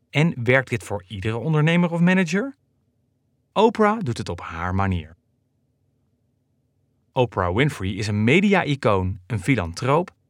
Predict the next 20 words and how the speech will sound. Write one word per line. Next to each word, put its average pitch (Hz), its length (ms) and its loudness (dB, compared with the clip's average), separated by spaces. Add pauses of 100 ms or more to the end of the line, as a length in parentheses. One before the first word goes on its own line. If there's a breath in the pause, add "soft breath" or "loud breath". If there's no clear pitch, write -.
(140)
en 208 240 2 (100)
een 165 140 4
van 117 160 2
de 101 60 2
meest 175 360 0
bekende 95 420 -2
en 107 240 -4
geliefde 92 440 -4
televisiepersoonlijkheden. 92 1400 -6 (640)
Ze - 140 -2
is 165 100 2
een 185 80 0
inspiratie 190 760 0
voor 165 140 0
miljoenen 135 460 2
mensen 110 300 0
over 110 200 -6
de 95 60 -4
hele 92 260 -4
wereld. 82 560 -8